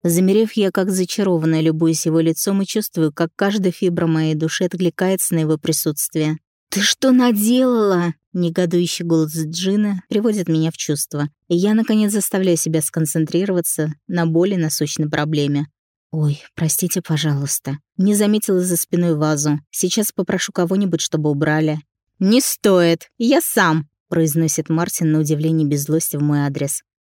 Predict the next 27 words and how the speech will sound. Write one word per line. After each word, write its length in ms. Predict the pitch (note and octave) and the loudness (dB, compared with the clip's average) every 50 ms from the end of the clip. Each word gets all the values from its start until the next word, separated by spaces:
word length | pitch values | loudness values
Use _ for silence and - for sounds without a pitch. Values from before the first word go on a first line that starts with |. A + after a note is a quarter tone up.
| _ - | _ -2
Подзывает 460 | F#3+ F#3+ G#3 G#3+ G#3+ A#3 A#3+ A#3+ - | 0 2 2 2 2 2 0 0 -2
к 60 | - | -4
себе 260 | - F#3+ E3 D#3+ D#3+ | -4 -2 0 2 2
мимо 280 | D#3+ D#3+ D#3+ D#3+ D#3+ D#3 | 2 2 2 2 2 0
проходящего 600 | D3 D3+ - - D#3+ D#3 D3+ D3 - - D3+ D3+ | -2 -4 -2 -2 0 0 0 -2 -2 -4 -4 -4
официанта 560 | D3 - D3+ C#3 - - F3 F3 F#3 F#3+ - | -2 -4 -4 -4 -4 -4 -2 -2 -2 0 -2
и 40 | E3 | -2
просит 380 | D3+ - F3+ F#3+ - E3+ D#3 - | -2 -2 -4 -2 -2 -4 -2 -2
его 220 | D#3+ D3 D3 D3 | -2 0 0 0
убрать 360 | C#3+ D3 D#3+ E3 F#3+ - - | 0 0 -2 -2 -2 -2 -4
устроенный 460 | E3+ D#3 - - E3 E3 F3 E3+ E3 | -4 -4 -2 -2 0 0 2 2 2
мной 240 | D#3 D3+ D3 D3 D3 | 2 2 2 0 0
погром. 560 | C#3+ - D3+ D3+ D3 D3+ D3 D3 C#3+ D3 D3 - _ _ _ _ _ | -2 -2 -4 -2 -2 0 0 0 0 -2 -4 -6 _ _ _ _ _
Черт, 460 | - - - D#3+ C3+ - - - - _ _ _ | -12 -6 -4 -4 -4 -4 -8 -14 -20 _ _ _
а 100 | E3 D#3 | -2 0
я 220 | D3+ E3 F#3 G3+ | 0 2 2 0
ведь 160 | G#3+ A3 - | 0 -2 -2
так 180 | - G#3 G#3 - | -2 -6 -6 -4
хотела 320 | - G#3+ G3 G#3+ G3 F#3+ | -4 -4 -2 0 0 2
воспользоваться 640 | F3 F3+ E3 - - - F#3 F3+ F3+ E3+ E3 - - | 2 0 -2 -2 -2 -2 0 0 0 0 0 0 0
возможностью 640 | D#3+ D#3+ D#3 D#3 E3 E3+ F3+ F#3 F3+ D#3+ - - E3 D#3+ | 0 0 0 0 0 0 0 0 -2 -2 -2 -2 0 0
улизнуть 440 | D#3+ D#3 D#3 D#3+ E3+ F3 F3 - | 0 0 0 0 0 -2 -2 -4
отсюда 380 | - D3+ - - E3 D#3+ D#3+ D#3 | -4 -4 -2 -2 -2 -2 -2 -2
хотя 320 | - - D#3+ - - F3 | -2 -4 -4 -2 0 -2
бы 100 | F3 F3 | 0 0
на 140 | E3+ E3 D#3 | 0 2 2
минуты, 560 | D#3 D#3 D#3 D#3+ F3 F#3+ - - D#3 C#3 D3 | 2 2 0 0 -2 -4 -4 -6 -6 -6 -6